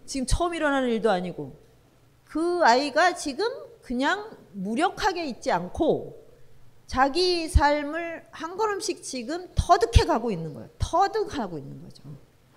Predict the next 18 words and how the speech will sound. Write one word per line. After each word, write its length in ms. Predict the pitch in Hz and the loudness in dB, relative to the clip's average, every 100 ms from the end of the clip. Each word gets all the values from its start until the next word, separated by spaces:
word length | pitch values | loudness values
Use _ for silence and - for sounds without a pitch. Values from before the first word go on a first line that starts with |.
| - - - | -20 -20 -6
그러니까 240 | 349 269 | -2 6
얘한테 360 | 294 392 403 427 | 6 6 4 -2
정보는 520 | - 285 302 339 302 | -2 -2 0 0 0
곧 440 | 294 427 - - - | -2 -2 -6 -20 -10
자기의 580 | - 247 240 277 359 | -2 -2 -2 -4 -4
생존과 1120 | 359 - - 370 392 370 381 349 311 262 302 302 | -2 2 2 2 -4 -2 -2 -2 -2 -2 -2 -6
직결되는 640 | - - 294 208 170 139 | -8 -2 -2 -2 -4 -8
거죠. 240 | 107 - - | -12 -14 -18
어. 140 | 170 151 - _ _ _ _ - _ _ - | -16 -16 -18 _ _ _ _ -20 _ _ -8
그래서, 760 | 359 392 370 349 254 262 233 | -4 2 4 4 4 4 2
어, 120 | 185 | -2
걸을, 440 | - 226 254 339 - | -2 4 4 2 -2
걷기 480 | 233 240 - 349 311 | 4 4 4 -2 0
위해서 360 | 262 302 480 | 0 0 -6
수없이 540 | 466 - 311 480 - 339 | -8 -12 -8 -8 -2 -2
연습을 420 | 247 240 240 208 | -2 -4 -4 -2
해야 160 | 202 | -2
되고, 560 | 180 170 285 170 151 - | -2 -2 0 0 -2 -12